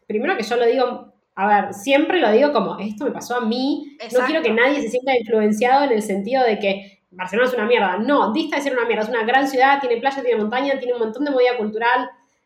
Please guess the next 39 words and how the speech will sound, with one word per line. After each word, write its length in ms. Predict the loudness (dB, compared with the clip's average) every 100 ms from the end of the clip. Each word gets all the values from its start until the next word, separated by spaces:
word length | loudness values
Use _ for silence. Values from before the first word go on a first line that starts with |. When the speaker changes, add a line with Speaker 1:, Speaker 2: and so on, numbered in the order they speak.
| _
Speaker 1:
tiene 220 | -2 0
trabajo, 440 | 4 4 4 2 0
menos 240 | 2 0
que 80 | 0
Madrid, 260 | 0 -2 -2
pero 120 | -2
es 120 | 0
la 80 | -2
segunda 280 | 0 0 0
ciudad 460 | 2 2 2 0 -6
por 140 | -4 0
ahí 260 | 2 2
con 120 | 0 -4
más 160 | -4
trabajo. 460 | 0 2 2 0 -4
O 360 | -6 -10 _ _
sea, 500 | -4 -4 -4 -8 -16 _
tiene 160 | 0
un 60 | 0
montón 320 | 0 0 2
de 100 | 2
cosas 500 | 0 -2 -4 -6 -8 -8
y 60 |
hay 100 | -6
gente 160 | -6 -6
que 100 | -4
le 80 | -4
encanta. 840 | -6 -2 0 2 0 -2 -4 -8 -18 _ _ _ _
Yo 300 | -12 0 0 2
puntualmente 480 | 0 0 -2 -2 0
no 140 | 0
me 100 | 0
sentí 160 | -2 -4
identificada 480 | -6 -2 -2 -2
y 60 | -4
siempre 320 | -6 -4 -2
lo 80 | 0
digo 200 | 0 0
como 600 | 0 0 -2 -4 -12 _